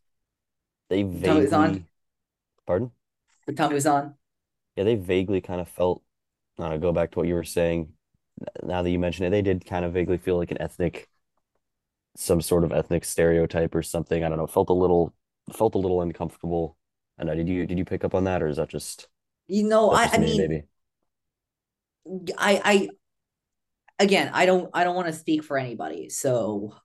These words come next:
Speaker 2: I
Speaker 1: Yeah, gr-, granted, granted, neither am I. Just, just my
Speaker 2: Yeah.
Speaker 1: personal,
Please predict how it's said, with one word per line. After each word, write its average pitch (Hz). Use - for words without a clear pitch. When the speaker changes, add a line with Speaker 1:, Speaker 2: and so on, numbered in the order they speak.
Speaker 2:
I 123
Speaker 1:
Yeah, 76
gr-, 107
granted, 90
granted, 85
neither 82
am 80
I. 65
Just, -
just 120
my -
Speaker 2:
Yeah. -
Speaker 1:
personal, 82